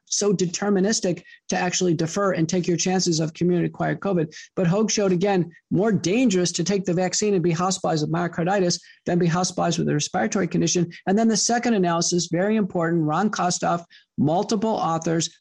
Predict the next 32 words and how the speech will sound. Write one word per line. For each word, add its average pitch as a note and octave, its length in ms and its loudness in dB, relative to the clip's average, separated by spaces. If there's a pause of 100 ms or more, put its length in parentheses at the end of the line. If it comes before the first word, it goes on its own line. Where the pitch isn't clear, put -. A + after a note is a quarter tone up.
published G#3+ 320 0
in G#3 100 2
toxicology F3+ 680 -2
reports, E3+ 440 -2
clearly A#3 400 0
showed D3 380 -2 (260)
that F#3+ 180 0
at F#3+ 120 0
every A3 380 0
age G3 400 0
range, D#3 340 0 (300)
one G#3 340 2
was A3 180 2
more G#3 220 2
likely G3+ 380 2
to F#3+ 160 0
die D#3+ 680 0 (100)
with D#3+ 120 0
the D#3+ 100 -2
covid D#3+ 320 -2
nineteen D3+ 460 0
vaccine C#3+ 560 -2 (240)
than E3 220 0
take F3+ 260 0
their F#3 140 0
chances E3+ 680 -2 (140)
with E3+ 240 -2
covid F3 240 0
nineteen, D#3 380 0
the C#3+ 80 2
respiratory D3+ 800 -2
illness. C3+ 340 0